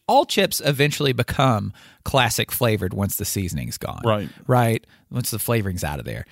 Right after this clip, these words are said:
Speaker 1: So I think sticking with the classic of the classic Lays.
Speaker 2: And it can be a component for other things. Like
Speaker 1: Yes.
Speaker 2: peanut butter sandwich, boom, classic Lay's.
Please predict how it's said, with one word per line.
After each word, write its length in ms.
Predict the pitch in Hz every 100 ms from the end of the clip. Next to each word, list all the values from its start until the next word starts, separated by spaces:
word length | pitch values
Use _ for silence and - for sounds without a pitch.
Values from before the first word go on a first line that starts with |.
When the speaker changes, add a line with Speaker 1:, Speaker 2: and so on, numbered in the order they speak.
| - _
Speaker 1:
So 220 | - 147
I 140 | 135 135
think 220 | - 160
sticking 380 | - - 131 139
with 120 | 127
the 80 | 117
classic 680 | - 113 120 - 87 - _
of 100 | - 92
the 60 |
classic 380 | - 104 95 -
Lays. 440 | 101 95 71 - 147
Speaker 2:
And 120 | 151
it 120 | 151
can 120 | 151
be 120 | 160
a 60 | 151
component 680 | 135 120 151 165 120 120 -
for 160 | - -
other 300 | 135 127 127
things. 480 | 170 185 120 104
Like 120 | 110 185
Speaker 1:
Yes. 420 | 202 147 - - _
Speaker 2:
peanut 240 | 123 127
butter 180 | 131 127
sandwich, 540 | - 131 143 160 151 110
boom, 300 | 123 104 98
classic 400 | 113 110 - 104
Lay's. 480 | 113 80 78 101